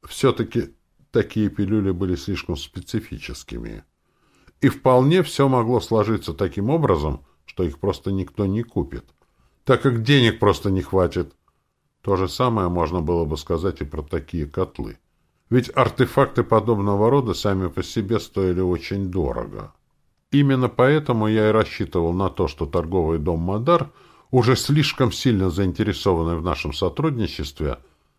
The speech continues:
сам предпримет все возможное, чтобы я получил то, что мне нужно, и что позволит изготавливать более ценные лоты для продажи на тех же аукционах.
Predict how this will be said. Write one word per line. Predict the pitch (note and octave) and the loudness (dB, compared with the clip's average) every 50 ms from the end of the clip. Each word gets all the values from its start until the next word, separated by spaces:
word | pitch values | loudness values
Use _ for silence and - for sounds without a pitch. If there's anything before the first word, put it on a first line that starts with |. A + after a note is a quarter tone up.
| _ _ _ | _ _ _
сам | - - - - B2 A#2 G#2+ | -16 -8 -2 0 0 0 0
предпримет | - G2+ G2+ F2 - - F#2 F#2+ F2+ E2+ D#2+ D2 | 0 -2 -2 -2 -2 -2 -2 -2 0 0 -2 -4
все | D2+ - F2+ E2 | -4 -2 0 0
возможное, | D2+ D#2+ D#2 D#2 F#2+ B2 C#3 C3 G#2+ F#2+ D#2 C#2 | 2 0 0 -2 -2 -2 -4 -2 -2 -4 -4 -4
чтобы | - - E2 C#2+ D2 E2 E2 | -4 -4 -6 -4 -2 -2 -2
я | E2 D2+ | -2 -2
получил | - - E2 D#2+ E2+ D#2+ - - F2+ D2+ | -4 -4 -6 -4 -6 -6 -6 -8 -8 -6
то, | - - A#2+ | -4 -6 -6
что | - - - C2+ | -6 -6 -6 -6
мне | C#2 D#2+ F2 | -4 -4 -4
нужно, | F2+ E2 B1+ A1 G#1+ G#1+ - - G#1 - - _ _ _ _ _ _ _ _ _ _ | -4 -4 -4 -6 -8 -10 -12 -14 -16 -18 -18 _ _ _ _ _ _ _ _ _ _
и | - F2 | -10 -10
что | - - F2 | -6 -6 -6
позволит | D#2+ - F2 E2+ C#2+ F2+ F2+ E2 C#2+ D2+ C#2+ C#2+ | -4 -2 -2 -2 -2 -2 -2 -2 -2 -4 -6 -6
изготавливать | D2 C#2+ C#2+ - D2+ C#2+ - B2 A2+ G2 E2 D2 C#2 D2 | -8 -8 -6 -8 -8 -4 -4 -2 -2 -2 -2 -2 -2 -4
более | D2 D2 F2+ F2 D#2+ D#2 D2+ | -2 -2 0 0 0 -2 -4
ценные | D2 - - - D#2+ D2 C#2 D2 C#2+ D2 | -6 -6 -6 -4 -4 -2 -2 -2 -2 -2
лоты | D#2+ F#2+ A2+ C3+ C#3 C#3 - E2 | -2 -2 -2 -2 -2 -2 -4 -4
для | C#2+ D2 D2 | -4 -4 -6
продажи | D2 D2+ E2 D#2 D2+ A2 B2+ A#2 G2+ F#2 | -4 -4 -4 -2 -2 -2 -2 -2 -2 -2
на | D2+ C#2+ C#2 | -4 -4 -4
тех | C#2 - F2 D#2+ D2 | -4 -6 -6 -4 -2
же | D#2 F2 | -2 -2
аукционах. | E2 D#2+ D2 - - - - F#2+ E2+ C#2 A#1+ A#1 A1+ - | -2 -2 -4 -6 -8 -6 -4 -2 -2 -2 -4 -8 -12 -14